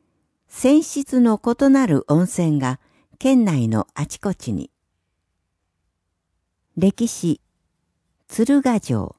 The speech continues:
春には約千本の桜が楽しめる鶴ヶ城は、会津若松のシンボル。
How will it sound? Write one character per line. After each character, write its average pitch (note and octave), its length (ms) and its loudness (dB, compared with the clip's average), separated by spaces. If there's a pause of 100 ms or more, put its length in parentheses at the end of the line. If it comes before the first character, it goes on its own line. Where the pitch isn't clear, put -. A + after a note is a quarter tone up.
(840)
春 D#4+ 280 2
に F#3+ 180 6
は C3 220 0 (160)
約 F#3+ 340 -2
千 D4 320 4
本 G3+ 220 2
の D3 140 4
桜 F#3+ 440 -4
が E3+ 180 -4
楽 E3+ 260 0
し - 120 -8
め E3+ 160 0
る A#2 280 -2
鶴 E3 260 -2
ヶ E3 160 -4
城 B2 280 -6
は、 G2 160 -6 (420)
会 G#3+ 220 2
津 A3 120 0
若 G3+ 340 -2
松 E3+ 300 -2
の G2 120 -2
シ F3 220 -4
ン D3+ 80 0
ボ C#2 160 -6
ル。 - 80 -18